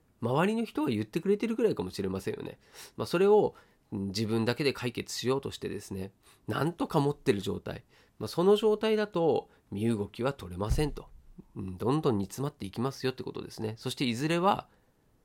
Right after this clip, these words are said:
崩壊するわけですね。はい。まあ、崩壊してるかもしれませんよ、もう。はい。ダメです。それじゃいけません。はい。なんとかしたい。はい。そして次。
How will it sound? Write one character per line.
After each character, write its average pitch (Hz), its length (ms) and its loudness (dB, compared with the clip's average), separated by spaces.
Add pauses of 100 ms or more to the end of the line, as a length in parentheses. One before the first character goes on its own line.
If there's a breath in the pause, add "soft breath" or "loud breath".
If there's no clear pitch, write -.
(260)
崩 110 220 -4
壊 - 200 -6
す - 120 -4
る 90 80 -8
わ 90 60 -10
け - 120 -10
で 107 60 -16
す - 100 -12
ね。 107 180 -6 (440)
は - 160 -8
い。 87 120 -14
ま 104 140 -6
あ、 - 20 -10
崩 123 200 -2
壊 190 140 4
し 175 60 -2
て - 80 0
る 214 80 2
か - 140 -2
も 330 80 4
し - 100 -2
れ 113 60 4
ま 151 100 4
せ - 120 -2
ん - 40 -2
よ、 101 80 2
も 92 140 -4
う。 - 40 -14 (280)
は 101 200 -6
い。 - 120 -10 (920 loud breath)
ダ - 140 -2
メ 123 140 0
で 92 100 -8
す。 - 80 -10
そ 101 140 0
れ 120 120 4
じ 123 80 4
ゃ 117 40 8
い 101 60 4
け 101 100 0
ま 95 80 -2
せ - 80 -8
ん。 - 60 -10 (580)
は 92 120 -14
い。 - 120 -10 (500)
な 104 140 -2
ん 95 40 -4
と - 60 -6
か - 100 -10
し - 80 -8
た - 80 -10
い。 - 100 -12 (840)
は 131 120 4
い。 113 60 4
そ 165 120 2
し - 20 0
て 185 100 4
次。 147 320 -2